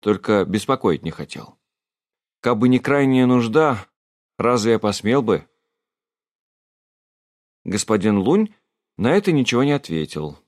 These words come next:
будто никакого дядьки Антона рядом и не было. Сидел, низко опустив голову, разглядывал травку под ногами.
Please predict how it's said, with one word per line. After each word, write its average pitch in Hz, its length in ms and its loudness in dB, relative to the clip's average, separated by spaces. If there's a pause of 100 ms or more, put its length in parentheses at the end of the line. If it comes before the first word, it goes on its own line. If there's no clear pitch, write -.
(280)
будто 107 340 -2
никакого 110 480 0
дядьки 92 320 0
Антона 147 420 -2
рядом 110 440 -2
и 147 100 -6
не 90 200 -4
было. - 380 -20 (1200)
Сидел, 180 420 4
низко 143 360 2
опустив 107 420 -2
голову, 170 560 2 (400)
разглядывал 117 680 0
травку 87 460 -4
под 87 180 -4
ногами. - 600 -8